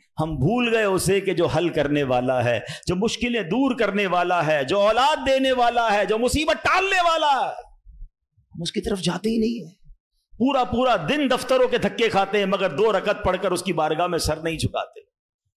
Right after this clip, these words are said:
देखो अल्लाह कैसे काम बनाता है। एक और वाकया सुनो, एक बहुत मशहूर डॉक्टर था, मैंने वाकया किताब में पढ़ा। मिसाल के तौर पे उसका नाम डॉक्टर अहमद था। सारी जिंदगी उसने बड़े ऑपरेशन किए, उसका बड़ा नाम था।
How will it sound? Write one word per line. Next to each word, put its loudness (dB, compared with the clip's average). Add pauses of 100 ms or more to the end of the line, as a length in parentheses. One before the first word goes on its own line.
(160)
देखो -2
अल्लाह 0
कैसे -2
काम -2
बनाता -2
है। -8
एक -4
और 2
वाकया -2
सुनो, -8
एक -2
बहुत 0
मशहूर 0
डॉक्टर -2
था, -4
मैंने 0
वाकया -2
किताब -2
में -2
पढ़ा। -6 (760)
मिसाल 0
के -2
तौर 0
पे 0
उसका -2
नाम -2
डॉक्टर -2 (140)
अहमद -2
था। -6 (1300)
सारी -2
जिंदगी -2
उसने -2
बड़े -2
ऑपरेशन 0
किए, 0
उसका -2
बड़ा -2
नाम 0
था। -6